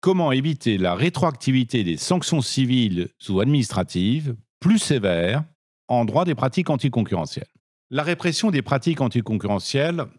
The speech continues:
devient de plus en plus rigoureuse. Une pratique anticoncurrentielle peut aujourd'hui faire l'objet d'une double peine.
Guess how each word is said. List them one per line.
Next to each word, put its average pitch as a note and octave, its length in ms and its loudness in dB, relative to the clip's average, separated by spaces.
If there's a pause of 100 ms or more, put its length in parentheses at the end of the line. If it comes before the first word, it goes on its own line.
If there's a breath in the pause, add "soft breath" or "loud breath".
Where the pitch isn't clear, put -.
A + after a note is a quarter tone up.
devient C3 400 0
de A2 60 2
plus C3+ 240 2
en B2+ 120 4
plus E3+ 320 -2 (120)
rigoureuse. G2 720 0 (920)
Une C#3+ 160 0
pratique D3+ 400 0
anticoncurrentielle A#2+ 1000 0 (260)
peut C#3+ 180 0
aujourd'hui C3 600 2
faire C3+ 220 0
l'objet A#2+ 580 0 (360)
d'une A2+ 300 0
double C3 400 2
peine. - 160 -8